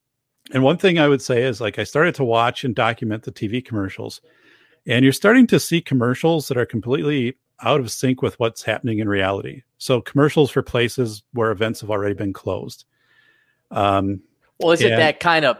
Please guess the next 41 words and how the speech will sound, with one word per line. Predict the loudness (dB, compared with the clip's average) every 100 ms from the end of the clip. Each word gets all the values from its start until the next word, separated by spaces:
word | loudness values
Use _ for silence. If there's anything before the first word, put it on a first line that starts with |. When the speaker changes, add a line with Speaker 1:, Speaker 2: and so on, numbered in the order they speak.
| -6
Speaker 2:
because | -12 -4 -2 -2 -2
they've | -2 0
already | -2 -2
bought | -2 -2 -2
the | -2
advertising | 0 -2 -4 -4 -4 -6 -2
and | -2
Speaker 1:
I |
Speaker 2:
it's | 6
been | 6
Speaker 1:
think | 8
so. | 6
Speaker 2:
scheduled? | 4 4 0 -4 _ -8
You |
know. | 0
Speaker 1:
So | 4
they're | 6
not | 6 2
scrubbing | 2 4 4 6
the | 4
advertising. | 4 2 0 -2 -4 -6 -14
So | -2 0 2 0
you're | -2 2
also | 2 2
getting | 0 2 0
this | 0
really | 0 2 4
weird | 2 4
out | 2 0
of | -4
sync, | -8 -8 -6
and | -4 0
news | 2 0
stories | 0 0 2 2 0 -6 -10
are | -10 -10
starting | -4 -2 0 -2 -4
to | -4 -2 -2 -4 -6
be | -6
out | -2 -2
of | -4
sync | -8 -6 -6